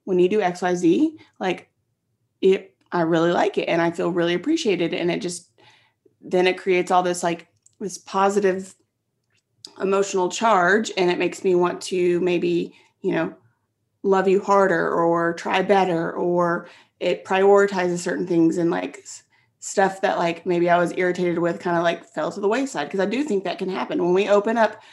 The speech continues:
our minds and our hearts to focus on things that are going well and things we can be grateful for and try to have some empathy. I think it can lower our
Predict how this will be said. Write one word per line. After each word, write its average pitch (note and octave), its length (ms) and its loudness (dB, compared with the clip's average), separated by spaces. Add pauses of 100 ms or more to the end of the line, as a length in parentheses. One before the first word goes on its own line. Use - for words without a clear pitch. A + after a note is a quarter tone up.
(1000)
our G3 160 2
minds F#3 400 2
and A3 80 4
our A3+ 80 2
hearts F3+ 460 -4
to F#3 100 -6
focus F3+ 480 -4
on E3+ 600 -2 (640)
things F#3+ 400 2 (160)
that F3+ 340 -2
are G3+ 240 4
going G#3 380 4
well D#3+ 580 -2
and E3 560 -2 (400)
things F#3+ 220 2
we F#3 80 0
can F#3 140 -2
be F3+ 120 -2
grateful F3+ 440 -2
for E3 600 -4 (1300)
and F#3 140 -4
try F#3+ 300 0
to G3+ 120 -4
have G3 120 -2
some - 200 -2
empathy. F#3+ 560 -2 (240)
I F#3+ 140 -2
think G3 220 0
it - 140 0
can F#3 640 0 (200)
lower F#3+ 760 0
our F3 500 0